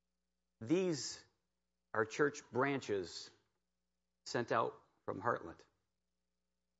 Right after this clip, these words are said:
So I hope some of you will have the opportunity to come and visit them in person one day. We do have our prayer card here. Our information is on it.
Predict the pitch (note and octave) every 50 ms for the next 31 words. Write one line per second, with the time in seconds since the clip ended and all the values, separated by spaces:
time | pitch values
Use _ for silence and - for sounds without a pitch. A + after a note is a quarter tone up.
0 | _ _ _ _ _ _ _ _ _ _ _ _ _ _ _ _ _ - - -
1 | G#2+ G#2+ G#2+ G2+ C3 C#3 C#3+ C#3+ - D3 C3+ C#3 C3 B2+ B2+ C3 C#3 C#3+ D3 D#3+
2 | E3+ - _ _ _ _ _ _ _ _ _ _ _ _ _ - G2+ G2+ A2+ A2+
3 | A2 A2 A#2 A#2+ A#2 - - A2+ - C#3 B2 A#2+ A2 G#2+ G2+ - - A#2 A#2 B2
4 | - - A2+ A2 A2 A#2+ C3+ C#3 B2+ B2 - - G#2+ G2+ A#2 - - - _ _
5 | _ _ _ _ _ _ _ _ _ _ _ _ _ _ - A#2+ - - - A#2+
6 | C3 B2+ - - A2 A2 - _ _ _ _ _ _ _ - F#2+ F#2+ F#2 F2 E2+
7 | E2+ E2 D#2 - _ _ _ _ _ _ _ _ _ _ _ _ _ _ _ _
8 | _ _ _ _ - - - - - _ _ _ - - A2+ A#2+ D3+ D3+ D3 D#3+
9 | D#3+ C#3+ D3 C#3+ C#3 C3 - - - - - - C#3+ C3+ C#3 C#3 - C#3+ C3+ C3+
10 | C3 A#2 C3 C3 C3+ D#3 F3+ F3 - - _ _ _ _ _ _ _ _ - G2
11 | G2+ G2+ A2+ B2 A2+ - - B2 B2 B2 B2 - B2 A2+ A2 G#2+ A2 A#2 A#2+ A2+
12 | A#2 A#2+ B2+